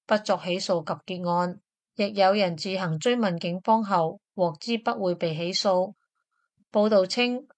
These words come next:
接獲通知不作起訴嘅當事人主要涉及非法集結、公眾地方行為不檢。據警方最新回覆大紀元查詢，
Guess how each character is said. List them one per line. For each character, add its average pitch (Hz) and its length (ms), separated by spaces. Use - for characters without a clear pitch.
接 240 160
獲 208 240
通 247 240
知 254 160
不 247 160
作 202 260
起 190 200
訴 196 200
嘅 185 160
當 226 240
事 202 200
人 151 280
主 - 200
要 208 240
涉 190 180
及 185 80
非 247 180
法 202 160
集 190 160
結、 180 440
公 254 240
眾 196 200
地 175 180
方 226 220
行 185 220
為 151 160
不 175 120
檢。 202 440
據 220 160
警 220 220
方 262 180
最 208 180
新 233 300
回 165 120
覆 - 220
大 165 200
紀 170 180
元 180 240
查 156 200
詢， 226 440